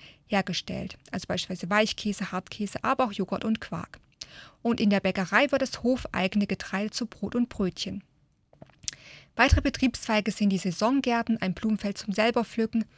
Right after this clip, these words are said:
ein Hofladen sowie ein Hofcafé. Daneben gibt es regelmäßige Feste und Veranstaltungen, wie zum Beispiel Vorträge,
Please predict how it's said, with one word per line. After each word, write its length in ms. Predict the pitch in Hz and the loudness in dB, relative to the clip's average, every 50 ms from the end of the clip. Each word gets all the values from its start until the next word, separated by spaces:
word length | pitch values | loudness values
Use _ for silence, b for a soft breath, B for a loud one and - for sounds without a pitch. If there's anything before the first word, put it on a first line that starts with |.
| B B B B B | B B B B B
ein 180 | B 220 202 - - | B -2 0 2 2
Hofladen 440 | 247 262 - - 247 226 226 - | 0 0 0 -2 -2 -4 -4 -4
sowie 260 | - - - 190 196 - | -4 -4 -4 -2 0 0
ein 140 | 220 220 214 | 0 0 0
Hofcafé. 1040 | 214 202 202 - - - - - - _ _ - - 233 - - - 185 175 185 - - _ b b b b b b b b b b b - | -2 -2 -2 -2 -6 -8 -8 -8 -12 _ _ -4 -4 -4 -4 -4 -6 -6 -6 -6 -10 -16 _ b b b b b b b b b b b 2
Daneben 280 | 233 226 285 311 294 | 4 6 6 6 6
gibt 160 | 254 247 - | 2 2 0
es 140 | 214 - - | -2 -2 0
regelmäßige 500 | 220 208 220 208 196 185 - - - 180 | 0 2 4 4 2 2 0 -2 -6 -4
Feste 280 | - - 214 208 - 226 | -2 0 -2 0 0 -2
und 120 | 220 196 | -2 -2
Veranstaltungen, 720 | - - - 220 247 254 - - - 220 214 214 220 196 | -2 -2 0 0 2 2 0 0 0 0 0 2 0 0
wie 60 | 214 | 0
zum 120 | - - - | -2 -4 -2
Beispiel 320 | 196 196 - - - 196 | -2 -2 -2 -2 -6 -6
Vorträge, 720 | - - - 233 247 254 - - 240 247 240 233 - 240 | -6 -2 0 0 0 0 -2 -2 0 0 0 0 -2 -4